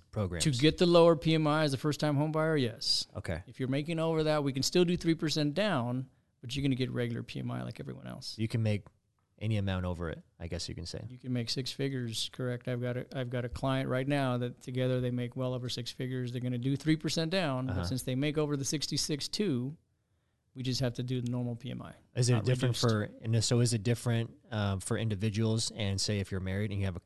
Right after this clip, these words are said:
Speaker 1: and you're a couple, like, you, obviously you're combining income, so is there any differences there?
Speaker 2: So no,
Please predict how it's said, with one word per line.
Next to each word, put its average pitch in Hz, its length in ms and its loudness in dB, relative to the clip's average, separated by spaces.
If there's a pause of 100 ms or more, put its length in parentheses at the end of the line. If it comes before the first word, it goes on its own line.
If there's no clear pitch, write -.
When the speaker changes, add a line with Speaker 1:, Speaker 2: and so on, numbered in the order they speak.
Speaker 1:
and 107 120 -2
you're 92 120 0
a - 20 -8
couple, 143 400 -2
like, 95 160 -6
you, 92 160 -2
obviously 92 280 -2
you're 92 40 -2
combining 92 440 -6
income, 95 280 -6
so 87 220 -4
is 90 100 -4
there 92 100 -4
any 92 120 -6
differences 95 440 -8
there? 95 200 -6 (160)
Speaker 2:
So 196 320 6
no, 165 340 6